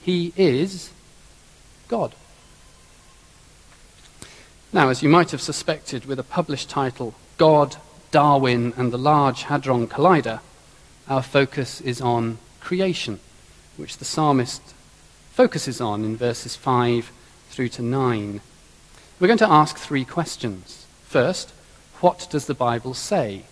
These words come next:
about creation? Secondly, why have recent events in the world of science thrown these biblical claims into the spotlight?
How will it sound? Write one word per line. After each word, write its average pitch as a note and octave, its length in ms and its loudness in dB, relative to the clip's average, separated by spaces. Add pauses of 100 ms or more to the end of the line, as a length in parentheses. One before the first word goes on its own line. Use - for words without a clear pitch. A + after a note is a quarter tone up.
(160)
about A2+ 440 -6
creation? A#2+ 560 -10 (1120)
Secondly, C3 680 -4 (720)
why F3 200 8
have D#3 200 0
recent D#3+ 400 0
events C#3 400 -2
in C#3 80 -4
the C3+ 80 -2
world C#3 260 0
of A#2+ 100 -6
science C3+ 760 -6 (400)
thrown C#3+ 520 4
these C3+ 200 -2
biblical B2+ 400 -6
claims A#2+ 600 -2
into C3 280 -4
the A#2 80 -16
spotlight? - 680 -14